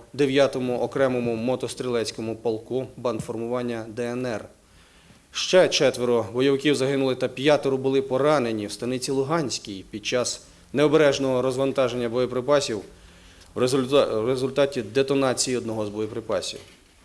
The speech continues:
І також під час виконання диверсійно-розвідувальних груп зав-,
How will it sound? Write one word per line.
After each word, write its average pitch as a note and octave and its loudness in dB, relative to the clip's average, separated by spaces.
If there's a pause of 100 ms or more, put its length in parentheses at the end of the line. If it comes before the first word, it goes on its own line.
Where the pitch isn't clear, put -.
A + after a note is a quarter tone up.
(180)
І - -12
також C#3+ 0
під - -12
час C#3 2
виконання C3+ 0 (320)
диверсійно-розвідувальних C3+ 2
груп C3 0
зав-, A#2 -4